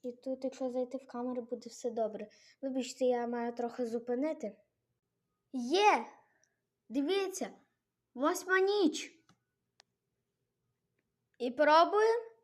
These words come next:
А, ой, це маска, вибачте. Зайти в камери і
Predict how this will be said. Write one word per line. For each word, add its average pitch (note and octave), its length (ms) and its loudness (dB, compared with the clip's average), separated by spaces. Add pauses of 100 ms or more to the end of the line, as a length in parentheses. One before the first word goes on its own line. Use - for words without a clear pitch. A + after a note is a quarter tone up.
(2500)
А, A#3+ 260 4
ой, C4 160 4
це B3+ 180 -8
маска, A#3+ 380 -6
вибачте. G#3 520 -12 (840)
Зайти D4 440 0
в F4 120 -6
камери A4 600 6 (260)
і E4 280 6